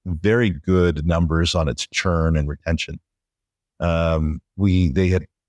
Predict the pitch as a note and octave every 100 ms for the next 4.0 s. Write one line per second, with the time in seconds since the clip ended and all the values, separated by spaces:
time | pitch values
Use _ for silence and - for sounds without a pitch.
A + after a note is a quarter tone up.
0 | - G#2 F#2 A2+ G2 F2 F2+ F2 C#2+ E2+
1 | F#2 E2+ - D#2+ D#2 D2 D2 C2 - -
2 | G2 C2 - - - - E2 D#2 E2+ -
3 | - E2 D#2+ D#2 - F2 F2 E2+ D#2+ E2+